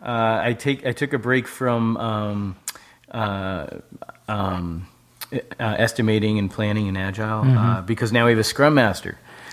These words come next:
Speaker 2: Mm-hmm.
Speaker 1: But that book is really key to read for understanding points in, in why and how to do the things we're gonna be doing more of.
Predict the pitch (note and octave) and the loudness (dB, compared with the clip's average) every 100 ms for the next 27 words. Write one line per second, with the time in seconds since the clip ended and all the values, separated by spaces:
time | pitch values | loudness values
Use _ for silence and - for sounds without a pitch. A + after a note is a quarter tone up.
0 | - A#2 A2+ A#2 C3+ C3+ D#3 C3+ E3+ F#3+ | -10 -4 2 6 6 8 6 8 6 6
1 | D#3+ D3 E3 C#3+ - D#3 A#2 A#2+ C3 G#2+ | 6 6 6 6 4 4 4 6 4 2
2 | - - G#2 G#2 G#2 - G#2 G2 F2+ - | -2 -2 0 4 2 4 4 4 2 4
3 | G#2 G2+ - - - F2+ - F#2+ F#2+ G2 | 4 4 2 -4 0 0 2 2 4 4
4 | G2 G2 F#2 F2 F#2 F#2+ F2+ F#2+ F#2+ F2 | 6 6 4 4 2 2 0 0 0 0
5 | F#2 F2+ F2+ F2 E2+ E2 F2+ F2 F2 F2+ | 0 0 2 0 0 0 0 2 2 2
6 | F2 F#2 E2+ - | 2 2 -2 -8